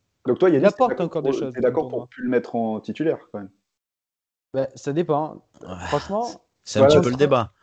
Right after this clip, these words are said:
Speaker 1: c'est un, c'est
Speaker 2: Quand
Speaker 1: un peu le débat, parce que je pense qu'après, tout le monde est
Speaker 2: Ah non,
Speaker 1: globalement
Speaker 2: le débat, c'est s'il est arrêté complètement.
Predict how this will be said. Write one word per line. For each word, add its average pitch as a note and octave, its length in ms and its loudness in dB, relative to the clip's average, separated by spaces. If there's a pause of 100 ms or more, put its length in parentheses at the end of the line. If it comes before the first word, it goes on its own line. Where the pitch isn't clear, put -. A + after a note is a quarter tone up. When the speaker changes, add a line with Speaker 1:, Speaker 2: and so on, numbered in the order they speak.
(140)
Speaker 1:
c'est - 140 2
un, D3+ 100 4
c'est - 100 0
Speaker 2:
Quand D3 80 6
Speaker 1:
un C3 60 2
peu - 80 -8
le C#3 60 6
débat, F#3 160 8
parce F3+ 120 0
que C#3 380 4
je - 140 -6
pense D#3 200 2
qu'après, B2 340 2
tout C3 100 -12
le B2+ 80 -6
monde A#2 100 -4
est A#2 60 0
Speaker 2:
Ah - 20 -2
non, G#2+ 60 -8
Speaker 1:
globalement G#3+ 320 4
Speaker 2:
le F#3 100 2
débat, F3+ 300 2
c'est - 160 -10
s'il E3+ 260 -8
est D#3 40 2
arrêté F3 300 -2
complètement. F3 520 -8